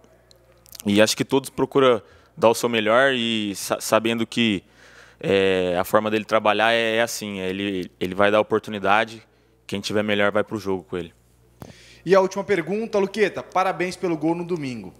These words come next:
Speaker 2: Tá gostando de jogar de atacante mais centralizado? Não é a sua, né?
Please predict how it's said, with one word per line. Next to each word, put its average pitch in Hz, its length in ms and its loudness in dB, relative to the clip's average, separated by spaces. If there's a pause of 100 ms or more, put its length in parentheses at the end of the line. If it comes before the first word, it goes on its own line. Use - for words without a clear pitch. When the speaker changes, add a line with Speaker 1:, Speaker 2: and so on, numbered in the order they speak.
(300)
Speaker 2:
Tá 185 120 2
gostando 202 480 -2
de 156 100 -14
jogar 160 240 0
de 156 120 -6
atacante 156 500 -6
mais 160 260 -2
centralizado? 139 880 -4 (260)
Não 170 220 -2
é 202 60 4
a 208 60 -2
sua, 160 360 -4
né? 139 260 -4